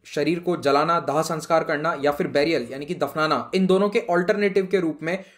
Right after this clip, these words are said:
बताया जा रहा है। इसके फायदे क्या है, नुकसान क्या है, ये सभी पॉइंट्स मैं आपको आज इस लेक्चर में बताने वाला हूं। कुछ ही दिन पहले दक्षिण अफ्रीका में नस्ल भेद के खिलाफ लंबी लड़ाई लड़ने वाले डेसमंड टूटू को इसी तरीके से एक्वामेट किया गया है और ये एक्वामेशन प्रोसेस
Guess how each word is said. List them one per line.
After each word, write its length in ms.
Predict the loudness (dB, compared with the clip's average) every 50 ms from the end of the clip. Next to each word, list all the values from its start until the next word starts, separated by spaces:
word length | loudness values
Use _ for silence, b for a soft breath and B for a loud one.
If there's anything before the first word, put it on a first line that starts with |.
| B B -6
बताया 300 | -2 0 2 2 2 2
जा 140 | 0 0 -2
रहा 100 | -4 -4
है। 120 | -6 -8 -10
इसके 200 | -12 -6 -4 -4
फायदे 320 | 0 2 2 2 2 2 0
क्या 140 | 0 -2
है, 100 | -2 -2
नुकसान 360 | -4 -6 -6 -6 -4 -4 -2 -2
क्या 120 | -2 -2
है, 120 | -2 -2
ये 120 | -4 -4 -4
सभी 220 | -4 -2 -4 -4
पॉइंट्स 320 | -4 -4 -6 -6 -6 -6 -6
मैं 80 | -6
आपको 200 | -6 -4 0 0
आज 100 | 0 0 -2
इस 200 | -6 -12 -10 -8
लेक्चर 260 | -8 -6 -2 -2 -2
में 100 | -2 -2
बताने 280 | -2 -2 -2 -2 0 0
वाला 160 | 2 4 4
हूं। 160 | 2 2 0 -6 -10 _ _ 0
कुछ 160 | 0 2 2
ही 60 | 2
दिन 160 | 2 2 2
पहले 260 | 2 2 2 2 0
दक्षिण 460 | -2 -2 -4 -6 -6 -4 -2 0 0 0
अफ्रीका 340 | 0 -2 -2 -2 -2 -2
में 100 | -2 -2
नस्ल 320 | -2 -2 -4 -2 0 0 0
भेद 180 | 0 -2 -2
के 100 | -2 -2
खिलाफ 300 | -2 0 0 0 0 0 -2
लंबी 300 | -2 0 0 2 2 2
लड़ाई 260 | 2 4 4 2 2
लड़ने 280 | 0 0 -2 0 0 0
वाले 240 | 0 2 2 0
डेसमंड 560 | -2 -2 -2 -2 -2 0 -2 -2 -2 -2 -2 -2
टूटू 260 | -2 0 2 0 2
को 280 | 4 2 2 2 B B B B B _ -6
इसी 180 | -2 -2 -2 0
तरीके 400 | 0 0 0 0 -2 -4 -6 -6
से 360 | -4 -4 -6 -6 -8 -10 _ -8
एक्वामेट 640 | -8 -4 0 2 2 2 2 0 0 -2 -2 -2 -2
किया 160 | 0 2 2
गया 200 | 2 2 0 0
है 220 | 0 -2 -4 B B B B B B 0
और 160 | 2 2 2
ये 260 | 2 2 2 2 2 0
एक्वामेशन 560 | -6 -4 -2 -2 -2 -2 -4 -4 -4 -4 -4
प्रोसेस 640 | -6 -8 -4 -2 0 0 2 0 0 -2 -2 -6 -14